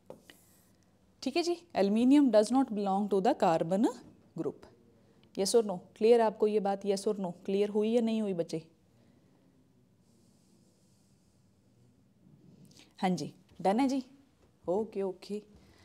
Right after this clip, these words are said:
let's move further। हाँ जी, तो फिफ्थ नंबर क्वेश्चन पढ़ो बच्चे,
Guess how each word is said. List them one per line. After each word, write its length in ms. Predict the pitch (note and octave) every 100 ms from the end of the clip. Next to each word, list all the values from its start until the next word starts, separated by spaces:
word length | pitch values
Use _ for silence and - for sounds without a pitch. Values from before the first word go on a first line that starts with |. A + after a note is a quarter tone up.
| _ _ -
let's 260 | F3 - F#3
move 160 | F3+ -
further। 300 | F3+ E3+ F#3 - - -
हाँ 160 | E3
जी, 260 | D#3+ D#3+ C#3 _ _ _ -
तो 140 | B3+ F4 -
फिफ्थ 280 | - D4+ D4+
नंबर 280 | A3+ F3+ A3+
क्वेश्चन 300 | F3 - F3+
पढ़ो 200 | E3 D#3+
बच्चे, 280 | E3 -